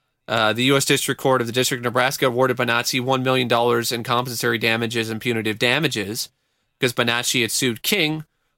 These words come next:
who failed to respond to the civil lawsuit. And he won, but he didn't get any money. Got nothing.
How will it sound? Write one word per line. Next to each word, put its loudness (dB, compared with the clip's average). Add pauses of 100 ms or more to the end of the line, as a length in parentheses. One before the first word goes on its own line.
who 4
failed 2
to 0
respond 0
to 0
the -2
civil 0
lawsuit. 0 (1040)
And 0
he 2
won, 2 (400)
but 2
he 2
didn't 0
get 2
any 2
money. -4 (2250)
Got 0
nothing. -2